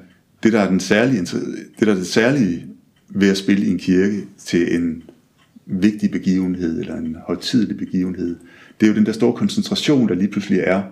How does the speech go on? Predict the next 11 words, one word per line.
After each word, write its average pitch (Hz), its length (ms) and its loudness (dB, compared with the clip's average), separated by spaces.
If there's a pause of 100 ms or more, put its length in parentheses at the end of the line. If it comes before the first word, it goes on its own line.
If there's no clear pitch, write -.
(520)
hvor, 92 440 2 (500)
øh, 85 540 -2 (280)
set 95 340 0
fra - 260 -8
et - 120 -6
musikmenneskes 98 680 0
side 107 460 2
af, 90 240 2
så 107 140 0
er 101 160 4
det, 90 300 0